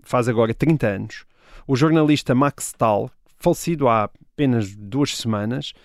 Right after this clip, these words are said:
filmou em Dili o massacre no cemitério de Santa Cruz,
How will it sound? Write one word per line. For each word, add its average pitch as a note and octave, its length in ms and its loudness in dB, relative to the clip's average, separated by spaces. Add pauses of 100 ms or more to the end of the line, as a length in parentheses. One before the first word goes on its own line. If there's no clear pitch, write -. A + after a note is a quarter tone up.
(220)
filmou E3 720 4
em C#3 180 4
Dili B2+ 480 0 (320)
o C3+ 100 -2
massacre C#3 720 0
no C3 100 2
cemitério C3 420 0
de - 80 -8
Santa B2+ 220 -4
Cruz, A#2 320 -6